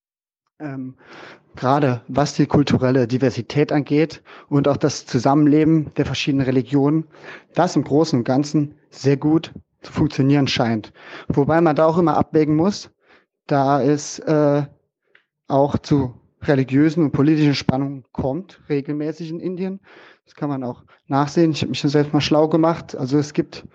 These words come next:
bis heute noch, äh, fast jedes Jahr ein Massaker, äh, das einige Menschenleben, bis viele Menschenleben einschließen kann,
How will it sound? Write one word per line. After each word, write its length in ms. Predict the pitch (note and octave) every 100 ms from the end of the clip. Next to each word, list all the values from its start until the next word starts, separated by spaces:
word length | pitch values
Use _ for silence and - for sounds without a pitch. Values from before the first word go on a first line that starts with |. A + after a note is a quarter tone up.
| - - - -
bis 220 | E3 -
heute 360 | C#3+ D3+ E3 F#3
noch, 280 | E3 D#3+ -
äh, 360 | - D3 C#3 C3+ - _ _ _
fast 360 | - F3+ - -
jedes 340 | D#3+ D#3 D3+
Jahr 440 | D3 C#3 D#3 D3 - - - - _ -
ein 200 | - C#3+
Massaker, 540 | C#3 - E3 - E3 D#3 _ _ - _ _ _ -
äh, 380 | D3 C#3 C3 B2+ _ _ _ _ _ _ _ _ - -
das 300 | A#2 - - _ - - _ -
einige 380 | D#3 F3 E3
Menschenleben, 680 | D#3+ E3 E3 D#3 D3+ D3+ D3+ - -
bis 180 | C#3+ -
viele 320 | - F#3+ F3
Menschenleben 500 | E3 E3 - D#3 D3+
einschließen 460 | D3+ D#3 - D3 D3+
kann, 340 | D3+ D#3 D3+